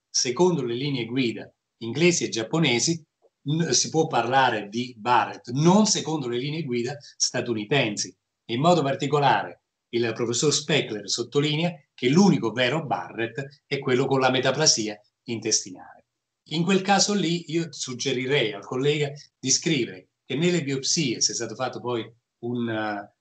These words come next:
campionamento adeguato, perché se ti fa una biopsia sola magari è molto probabile che non ci sia la metaplasia intestinale, di scrivere che secondo le linee guida giapponesi e inglesi, se la mucosa biopsiata è esofagea,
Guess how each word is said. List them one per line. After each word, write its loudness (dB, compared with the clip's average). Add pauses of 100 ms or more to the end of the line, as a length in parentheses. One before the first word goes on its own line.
campionamento -2
adeguato, 2
perché -8
se -4
ti -6
fa -2
una 0
biopsia 0
sola 2 (300)
magari 0
è -2
molto 2
probabile 2
che -12
non -14
ci -6
sia -2 (300)
la -8
metaplasia 0
intestinale, -4 (160)
di -8
scrivere -2
che -8
secondo -2
le 0
linee -4
guida -2
giapponesi -2
e 2
inglesi, 2 (360)
se 4
la 4
mucosa -2 (160)
biopsiata 0
è -6
esofagea, 0